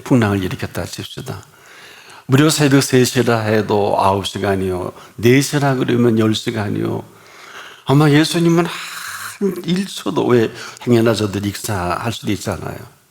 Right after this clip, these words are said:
또 하나의 생명의 떡 이후에 코스웍이 아니냐, 아주 인텐시브 코스웍이 아니냐,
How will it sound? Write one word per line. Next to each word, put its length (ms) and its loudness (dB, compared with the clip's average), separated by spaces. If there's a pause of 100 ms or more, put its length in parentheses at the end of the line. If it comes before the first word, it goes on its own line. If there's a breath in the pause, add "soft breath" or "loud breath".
(2500 loud breath)
또 180 4
하나의 680 0
생명의 600 0
떡 220 -4
이후에 920 -2 (1040 loud breath)
코스웍이 720 -2
아니냐, 500 -12 (960 soft breath)
아주 220 -12
인텐시브 800 2
코스웍이 640 -6
아니냐, 260 -12